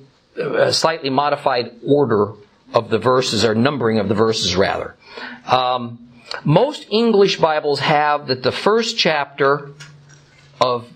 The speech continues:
uh, first verse of chapter twenty-three that I'm gonna be reading to you from the Complete Jewish Bible places the last verse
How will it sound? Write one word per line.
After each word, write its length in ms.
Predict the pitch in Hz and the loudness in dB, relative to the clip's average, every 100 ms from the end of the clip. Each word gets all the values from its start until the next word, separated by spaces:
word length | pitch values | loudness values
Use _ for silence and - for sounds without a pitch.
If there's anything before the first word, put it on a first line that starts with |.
| - | -4
uh, 240 | 131 120 | 0 0
first 260 | 117 226 - | 2 0 2
verse 200 | 190 180 | 0 0
of 100 | 147 | 0
chapter 340 | 180 165 147 | 0 0 -4
twenty-three 1080 | - 165 151 139 - 143 147 139 143 143 143 - - - - _ _ _ - _ - - _ _ - | -2 0 0 -2 0 2 2 2 0 -2 -8 -16 -20 -20 -20 _ _ _ -20 _ -16 -16 _ _ 0
that 160 | 131 | 2
I'm 180 | 143 147 | 2 0
gonna 160 | 147 127 | 0 2
be 160 | 131 | 2
reading 480 | 127 147 160 147 139 | 2 2 2 2 0
to 120 | 135 123 | 0 2
you 200 | 123 123 | 2 2
from 160 | 127 | 2
the 60 | 110 | 2
Complete 320 | 120 123 147 | 2 2 0
Jewish 340 | 117 123 113 | 0 2 2
Bible 340 | - 117 120 120 | 2 0 0 -2
places 580 | - 139 131 127 117 113 | 0 -2 0 0 0 0
the 100 | 104 | 0
last 500 | 117 135 135 - - | 2 0 -2 -6 -2
verse 480 | 104 101 98 - | 2 2 0 -4